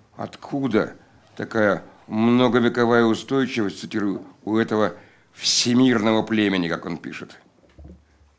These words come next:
Ничего хорошего, кроме бесконечных жалоб, не найдешь,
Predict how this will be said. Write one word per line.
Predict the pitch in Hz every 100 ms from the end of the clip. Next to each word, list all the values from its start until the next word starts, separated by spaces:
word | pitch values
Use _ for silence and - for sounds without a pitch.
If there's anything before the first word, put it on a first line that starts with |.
| _ - - - _ _ _ _ _ _ _ _
Ничего | 117 98 117 113
хорошего, | 117 120 123 120
кроме | 117 113 110
бесконечных | - 117 113 117 95
жалоб, | 107 107
не | 110
найдешь, | 110 123 131